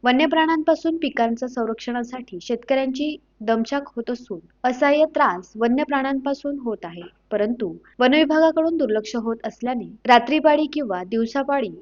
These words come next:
वन कर्मचारी यांची ग्रस्त वाढवण्यात यावी अशी मागणी पिंपळगाव निपाणी, मालेगाव, लोहगाव येथील शेतकऱ्यांनी केली आहे. वनरक्षक, वन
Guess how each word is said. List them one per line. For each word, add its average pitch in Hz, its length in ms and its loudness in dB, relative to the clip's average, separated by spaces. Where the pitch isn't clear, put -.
वन 254 180 8
कर्मचारी 285 580 4
यांची 226 320 -4
ग्रस्त 220 340 -2
वाढवण्यात 277 480 4
यावी 214 320 -2
अशी 220 220 -4
मागणी 226 400 2
पिंपळगाव 277 460 4
निपाणी, 262 440 2
मालेगाव, 214 640 -2
लोहगाव 254 500 4
येथील 294 220 -2
शेतकऱ्यांनी 294 640 8
केली 190 320 -2
आहे. 175 240 -6
वनरक्षक, 302 800 4
वन 233 220 2